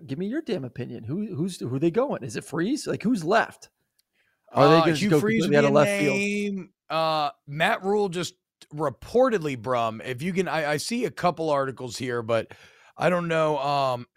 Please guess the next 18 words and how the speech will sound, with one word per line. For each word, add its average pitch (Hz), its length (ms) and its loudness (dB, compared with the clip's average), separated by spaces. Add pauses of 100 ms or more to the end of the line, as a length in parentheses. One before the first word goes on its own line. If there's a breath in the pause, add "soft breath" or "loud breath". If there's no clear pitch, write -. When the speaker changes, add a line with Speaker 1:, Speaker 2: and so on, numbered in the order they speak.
(160)
Speaker 2:
<clears throat> - 240 -14
Brum, 151 360 0
if 131 100 -8
you 156 100 -4
wanna 160 140 -2
see 131 100 -4
if 147 60 -6
you 143 60 -8
can 135 100 -10
find 143 180 2
any 131 60 -6
concrete 139 880 -4
as - 140 -8
for 143 160 -2
some 123 300 -6 (100)
light 143 400 -2
breaking 135 420 -4
news, 113 320 -4